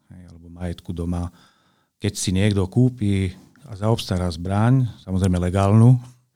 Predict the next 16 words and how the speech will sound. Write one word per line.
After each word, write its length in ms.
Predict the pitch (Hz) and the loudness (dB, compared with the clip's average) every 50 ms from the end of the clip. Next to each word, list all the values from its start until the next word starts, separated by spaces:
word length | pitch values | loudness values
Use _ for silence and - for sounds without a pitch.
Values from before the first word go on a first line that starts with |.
| _ _ _ _ _ _ 127 | _ _ _ _ _ _ -16
<laughs> 720 | - - _ _ _ _ _ _ _ _ _ _ _ - | -16 -16 _ _ _ _ _ _ _ _ _ _ _ -2
tak 180 | 120 120 113 107 | -2 0 0 2
je 120 | 113 120 | 2 2
vhodné, 680 | 110 101 110 131 120 117 113 113 113 117 120 117 117 107 | 4 4 4 4 4 4 2 4 4 4 4 4 2 0
aby 160 | 113 104 104 | -2 -2 -2
ju 80 | 101 95 | 0 0
vedel 220 | 101 90 95 90 | 0 0 0 -2
ovládať 380 | 87 85 90 90 90 87 87 80 | -2 -2 -4 -4 -4 -4 -6 -6
bezpečne. 580 | 90 85 - - - - - - 95 87 80 - - - - - _ | -8 -10 -10 -12 -10 -8 -8 -6 -6 -8 -10 -12 -16 -20 -20 -20 _
Či 120 | - 170 160 | -2 0 2
už 240 | 131 117 123 117 | 2 4 2 2
odložiť, 400 | 110 110 107 92 92 95 90 - - - - - - _ _ _ _ _ _ _ _ _ _ _ _ | 2 2 0 0 -2 -4 -6 -8 -10 -16 -18 -20 -20 _ _ _ _ _ _ _ _ _ _ _ _
alebo 380 | 110 104 98 95 87 101 104 | -14 -10 -8 -6 -6 -6 -4
ako 320 | 104 117 117 123 - 104 101 | -2 -4 -2 -2 0 -2 0
ju 80 | 95 | 0
nosiť, 440 | 95 95 90 - - - 87 - - | 0 -2 -2 -4 -6 -8 -8 -10 -12